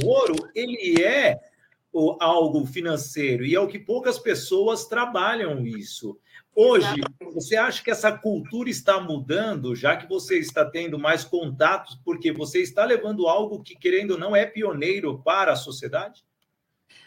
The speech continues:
Speaker 2: É, eu acho que, assim, a pandemia trouxe essa, essa necessidade. Por quê? Porque, de repente, as pessoas se viram aí, é, isoladas, né? Todo mundo fechado dentro de casa.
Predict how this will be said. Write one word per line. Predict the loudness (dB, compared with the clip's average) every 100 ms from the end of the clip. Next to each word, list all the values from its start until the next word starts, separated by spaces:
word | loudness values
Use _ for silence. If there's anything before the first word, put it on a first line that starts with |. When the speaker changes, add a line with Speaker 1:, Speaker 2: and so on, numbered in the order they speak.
| _
Speaker 2:
É, | -2 -2 -2
eu | -4 0
acho | 0 -2 -6
que, | -4
assim, | -4 -6 -12 -6
a | -8
pandemia | -6 -6 -6 -4 4 4 4 -4
trouxe | -2 -2 -2 -12
essa, | -12 -12 -10
essa | -10 -10 -12
necessidade. | -12 -12 -12 -12 -10 -6 -6 -10 -18 -20 -20 _ _
Por | 2 2 2
quê? | -4 -4 -4 -8 _ _ -6
Porque, | -6 -6 -4 2 2 2 -2 -2
de | -2
repente, | -2 -4 -6 -4 -4
as | -6
pessoas | -10 -4 0 0
se | -2 -10 -12
viram | -4 -2 -2 -2
aí, | -4 -4 -6 -8 -10 -16 _ -6
é, | -2 -2 -2 -4
isoladas, | -6 -6 -2 2 2 2 0 -2
né? | -4 -8
Todo | -6 -8 -8
mundo | -10 -10 -8 -6 -8
fechado | -10 -12 -8 -8 -8
dentro | -12 -16 -20
de | -20
casa. | -14 -10 -8 -10 -14